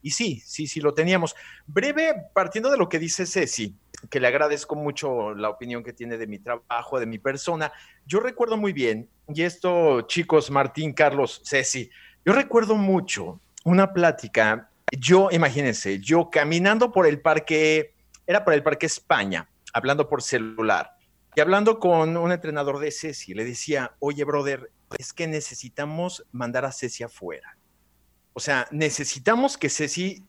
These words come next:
crezca". Y aquí en México definitivamente ya está en esos niveles donde no hay más. O sea, necesitamos impulsarla y tenemos que sacarla, ver cómo,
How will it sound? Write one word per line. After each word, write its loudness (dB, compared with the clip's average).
crezca". -4
Y -4
aquí -2
en 4
México 2
definitivamente 2
ya 2
está 2
en 2
esos 0
niveles 2
donde 0
no -2
hay -4
más. -8
O -16
sea, -2
necesitamos -2
impulsarla -4
y -10
tenemos -6
que -4
sacarla, -4
ver 0
cómo, -2